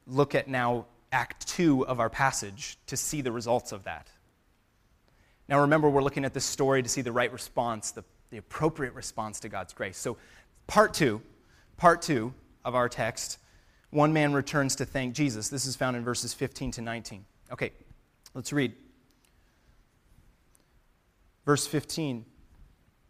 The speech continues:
Then one of them, when he saw that he was healed, turned back, praising God with a loud voice, and he fell on his face at Jesus' feet, giving him thanks. Now he was a Samaritan.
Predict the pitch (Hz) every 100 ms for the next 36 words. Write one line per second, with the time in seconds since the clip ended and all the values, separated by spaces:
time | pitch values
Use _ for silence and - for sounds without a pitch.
0 | - _ _ _ _ _ _ _ _ -
1 | 170 220 190 185 160 151 165 156 135 160
2 | 151 165 143 160 151 - 147 110 - -
3 | _ _ _ _ _ _ - 156 160 151
4 | 143 135 123 - - _ - _ _ _
5 | _ - 165 185 190 165 147 165 180 160
6 | 143 151 170 156 147 165 143 - - -
7 | _ - - 180 180 - 190 220 233 202
8 | - - 208 220 - - 160 139 - 180
9 | 202 185 147 123 - 214 185 - - -
10 | - 147 170 185 208 180 175 147 - 143
11 | 127 - - - - _ _ _ _ _
12 | _ _ _ _ _ _ _ _ _ 156
13 | 147 147 180 156 147 - 143 151 143 -
14 | 101